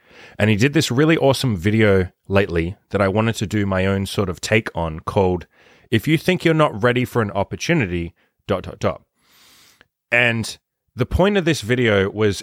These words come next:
it, it's very similar to some of my other concepts that I've done in the past, such as run towards fear, give yourself permission to suck. But he does a very eloquent job of this. I think he does even a better job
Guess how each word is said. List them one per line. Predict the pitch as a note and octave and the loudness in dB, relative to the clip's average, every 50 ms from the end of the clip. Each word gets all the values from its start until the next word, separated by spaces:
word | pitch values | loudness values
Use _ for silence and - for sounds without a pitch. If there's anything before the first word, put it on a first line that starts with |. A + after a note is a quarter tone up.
| - | -4
it, | A#2 A#2+ - | -4 -2 0
it's | B2+ G#2+ - | 0 -2 0
very | F#2 B2+ D#3+ F3+ | 2 2 2 2
similar | D#3 - - D#3+ D3+ C#3 | 2 0 0 0 0 0
to | - - A2 | 0 -2 -4
some | - - B2+ B2 | -2 0 0 0
of | A2+ G2+ | 0 0
my | A#2 A2 G#2 - | 0 0 0 2
other | G2 A2 F#2+ G#2 | 0 0 0 0
concepts | - - - G#2 G2 - - G2 - - | -2 -2 -4 -4 -4 -2 -4 -6 -6 -4
that | - F#2+ F#2 - | -8 -8 -8 -2
I've | - A#2 C#3+ E3 B2 | 0 2 2 2 2
done | - G2+ F#2 F2+ | 0 -2 -2 -2
in | E2+ E2 | -4 -8
the | E2 | -10
past, | - - - D#2+ D#2+ - - | -8 -4 -4 -4 -4 -4 -4
such | - F#2+ F2+ - - | -4 -4 -4 -4 -6
as | - G2 F#2 E2+ D#2 - _ - | -2 -2 -2 -2 -2 -6 _ -8
run | F2+ F2 G#2+ A#2 A#2+ B2 | -2 2 2 2 2 0
towards | A#2+ - - A#2 G#2 G2 F#2 F2 - - | -4 -4 -6 -4 -2 -2 -4 -4 -6 -12
fear, | - - - D#3 D3+ D3+ C#3+ C#3+ C#3+ C#3 - - - | -12 -2 0 2 4 4 4 4 4 2 0 -4 -6
give | - A2+ A2 F#2+ G#2+ | -2 -2 -2 -2 -2
yourself | G2 - - - F2+ - | -4 -4 -2 -4 -4 -6
permission | - - F2+ F2 F2 - - - D#2+ | -6 -10 -8 -8 -6 -8 -8 -10 -10
to | - - - | -12 -14 -14
suck. | - - - D3 D3 - - _ _ - - - - | -10 -2 0 0 0 0 -6 _ _ -20 -20 -12 -4
But | - A2+ | 0 2
he | C#3 E3+ | 2 4
does | E3+ F#3+ E3 | 2 4 2
a | E3 | 2
very | B2+ F#2 E2+ B2+ C#3 D3 D3 D3 C#3 | 2 2 2 4 4 4 4 2 2
eloquent | B2 B2 B2 A#2+ - - A2+ G2+ E2+ | 2 2 2 2 0 0 -4 -4 -4
job | D2+ G#2 G#2 F#2 D2+ | -2 0 0 0 0
of | E2 C#2+ - | -4 -8 -8
this. | D#2 D#2 - - | -10 -10 -6 -6
I | G2+ | -6
think | - - C#3+ D#3 | -2 -2 -2 0
he | - C#3+ | 0 0
does | A#2 A#2+ A#2+ G#2+ G2+ | 2 2 2 0 0
even | - G#2+ G#2+ A2 G#2 | -2 -2 0 0 0
a | F2+ | 0
better | D2+ G#2 G2+ G2 F2+ | 0 0 0 0 2
job | E2 F#2+ F#2 E2+ | 2 2 0 0